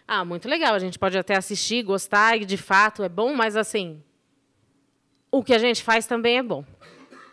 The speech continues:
Então, as nossas referências foram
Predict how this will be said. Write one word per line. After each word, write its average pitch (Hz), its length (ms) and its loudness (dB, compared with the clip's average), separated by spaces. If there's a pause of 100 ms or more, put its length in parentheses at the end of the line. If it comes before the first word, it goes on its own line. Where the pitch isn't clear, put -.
(460)
Então, 196 280 0
as 202 120 2
nossas 196 340 0
referências 196 880 0 (640)
foram 160 540 0